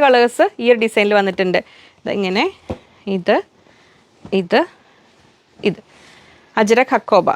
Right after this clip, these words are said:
ഫോർ കളേഴ്സ് അതിലങ്ങനെ വന്നു. അപ്പോൾ അതങ്ങനെ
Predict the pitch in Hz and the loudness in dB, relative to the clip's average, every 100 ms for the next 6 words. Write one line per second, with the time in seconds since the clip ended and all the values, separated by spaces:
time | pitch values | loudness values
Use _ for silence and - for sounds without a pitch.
0 | - - 247 240 226 226 226 330 202 185 | -4 2 2 4 4 4 4 2 2 0
1 | 180 175 170 202 392 427 _ _ _ _ | -2 -4 -2 0 0 -4 _ _ _ _
2 | _ _ _ _ _ _ _ _ - 254 | _ _ _ _ _ _ _ _ -4 2
3 | 247 202 185 | 2 2 0